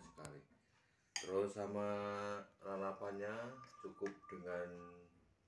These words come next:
timun dan juga kacang panjang, dan nanti juga ada juga, eh,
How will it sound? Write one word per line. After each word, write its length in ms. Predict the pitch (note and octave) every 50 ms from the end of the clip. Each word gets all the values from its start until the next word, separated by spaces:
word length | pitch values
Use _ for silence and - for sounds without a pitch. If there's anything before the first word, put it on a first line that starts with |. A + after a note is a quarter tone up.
| _ _ _ _ _ _ _ _ _ _ _ _ _ _ _ _ _ _ _ - - -
timun 560 | G2 F#2+ F#2 F#2 F#2+ G2 G2+ G2+ A2 A#2+ B2+ - - -
dan 160 | F2 E2+ E2 D#2+ -
juga 480 | - - - - F#2 F2+ F2 E2+ E2+ E2+ E2
kacang 480 | E2 E2+ E2+ - - F2+ E2+ F2 E2+ -
panjang, 560 | F2 E2+ E2+ E2 E2+ F2 F2+ F2+ F2 F2 F#2+ G#2+ - - - -
dan 160 | - F2 E2
nanti 320 | E2 E2+ E2+ E2+ F#2 G2 F#2+ -
juga 240 | - - - E2+ D#2+
ada 240 | - - F2+ E2+
juga, 320 | - - - - - F#2+ F#2+ F#2+ - - - - _ - D#2+ - - -
eh, 240 | E2 E2+ F2 F2+